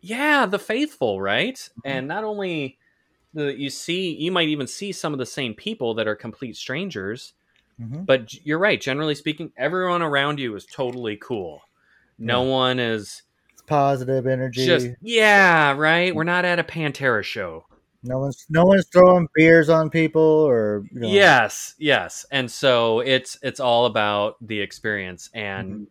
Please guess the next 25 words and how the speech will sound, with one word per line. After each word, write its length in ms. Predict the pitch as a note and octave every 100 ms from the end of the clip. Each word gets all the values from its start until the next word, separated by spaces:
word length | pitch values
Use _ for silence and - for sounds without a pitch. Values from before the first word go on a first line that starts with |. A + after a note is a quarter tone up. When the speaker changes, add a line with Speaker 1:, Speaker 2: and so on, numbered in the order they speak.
| _
Speaker 1:
what's 360 | A#2+ A#2 G#2+ - -
amazing 640 | G#2 A2+ D#3 - F#2+ F#2+ G#2+
is 420 | G#2+ F#2 F2 - _ _ _ _ _ _ _ _ -
how 300 | - A#2+ G#2
much 240 | G#2 G#2 -
the 100 | A2+
demographic 680 | G2+ G#2 G2+ G2+ G2 - F#2+
has 160 | F#2+
changed, 460 | - D3 C3+ G2+ -
'cause 160 | G#2+ F#2+
you've 120 | F#2
got 300 | G#2 F#2 -
the 280 | G2 F#2 E2+ _ _ _ _
initial 340 | A2 A2+ -
Pearl 260 | A2+ A#2 G#2
Jam 240 | G2 F#2+
fans 500 | F#2 G2+ F#2+ F#2 F#2+ -
that 180 | F#2+
are 240 | F#2 G2 F#2+
all, 460 | F#2+ F#2 F2+ F2+ _ _
<laughs> 120 | _
you 220 | C#3 D3 D3+
know, 180 | A2
Speaker 2:
Mm-hmm. 80 | A2
Speaker 1:
if, 200 | B2+ -